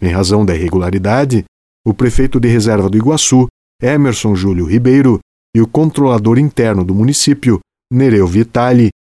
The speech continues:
foram multados em quarenta vezes o valor da unidade padrão fiscal do Estado do Paraná. A multa totaliza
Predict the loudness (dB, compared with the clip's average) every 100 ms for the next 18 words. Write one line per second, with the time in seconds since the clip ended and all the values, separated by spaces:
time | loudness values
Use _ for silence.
0 | _ -6 -2 0 2 0 -2 -2 -2 -2
1 | -2 -2 -2 0 0 0 -2 -2 0 0
2 | 0 -2 -2 0 0 0 0 -2 -2 -4
3 | -4 -4 -4 -2 -2 -2 -4 -2 -2 -2
4 | -2 -4 -4 -4 -4 -6 -6 -6 -4 -2
5 | -2 -4 _ _ _ _ _ _ -10 -2
6 | 0 0 -2 -4 -4 -2 0 2 2 0
7 | -4